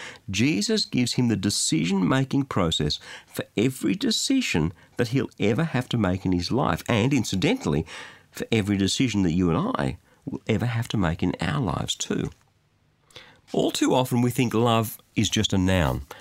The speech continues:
a thing that we receive or possess or give. And of course it is, but love is also a verb. It's something that we do too, through what we say and how we behave.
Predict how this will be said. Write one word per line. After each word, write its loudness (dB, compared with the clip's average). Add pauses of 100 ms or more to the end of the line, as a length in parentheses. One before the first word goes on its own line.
(120)
a 2
thing 2
that 0
we 4
receive 2
or 0
possess 2
or 2 (100)
give. -2 (680)
And 2
of -2
course 0
it 0
is, 0 (600)
but -4
love 0 (120)
is -2
also 2
a 0
verb. 0
It's -2
something 2
that 2
we 2
do 2
too, 0 (200)
through 0
what 0
we 2
say 0 (480)
and 0
how 2
we 2
behave. -2